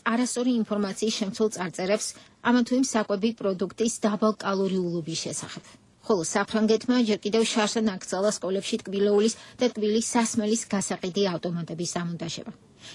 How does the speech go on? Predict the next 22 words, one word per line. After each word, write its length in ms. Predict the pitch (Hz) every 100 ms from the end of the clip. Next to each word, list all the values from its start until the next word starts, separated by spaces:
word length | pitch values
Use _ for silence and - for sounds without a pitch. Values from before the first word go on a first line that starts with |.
| -
იგივე 220 | 233 269 262
ზომას 280 | 247 254 254
მიმართეს 480 | 220 214 220 254 254 208
ამერიკის 380 | 208 196 233 - 196
რამდენიმე 400 | 175 180 180 170
შტატში. 420 | - 175 - - - -
პრობლემის 380 | 214 214 190 -
გამომწვევი 480 | 190 196 202 175 175 - - _ -
ერთ-ერთი 280 | 220 214 - 196
მთავარი 340 | 208 214 220 226
მიზეზი 340 | 220 226 240 233
ხომ 140 | 254 247
ტკბილეულს 560 | - 247 240 226 202 -
მიძალებაა. 560 | 190 185 180 160 143 - - _ _
მოძრაობასთან, 720 | 233 220 208 202 185 185 220 208
ასე 120 | 170 175
ვთქვათ, 240 | - 196 _ _ -
კომბინაციაში. 840 | 202 175 175 165 147 - - - - _ _ - - - -
რაც 120 | 269 262
შეეხება 300 | 330 294 247 -
ჭარბი 300 | 262 254 269
წონის 260 | 254 254